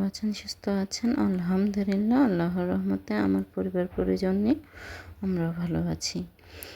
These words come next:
তো সকালে কিন্তু আমরা নাস্তা করে আপনার ভাই আর আমি একসাথে বাজারে গিয়েছিলাম। আমাদের চাউল শেষ হয়ে গিয়েছিল, তাই আমরা চাউল নিয়ে আসছি।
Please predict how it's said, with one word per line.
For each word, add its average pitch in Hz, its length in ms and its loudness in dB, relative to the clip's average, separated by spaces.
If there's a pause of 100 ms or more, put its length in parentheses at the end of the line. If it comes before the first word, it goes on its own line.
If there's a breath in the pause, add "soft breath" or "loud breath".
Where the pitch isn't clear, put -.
(160 loud breath)
তো - 160 2
সকালে 208 480 4
কিন্তু 214 320 0
আমরা 208 280 6
নাস্তা 190 380 0
করে 190 300 4
আপনার 185 420 2
ভাই 185 300 0
আর 190 180 4
আমি 185 280 2 (140)
একসাথে 175 580 -4 (240)
বাজারে 180 500 0
গিয়েছিলাম। 185 600 0 (1800 loud breath)
আমাদের 180 420 0
চাউল 185 280 2
শেষ 185 340 0
হয়ে 196 200 4
গিয়েছিল, 190 500 4 (1040 loud breath)
তাই - 180 -4
আমরা 170 220 0
চাউল 185 400 4
নিয়ে 180 200 4
আসছি। - 380 0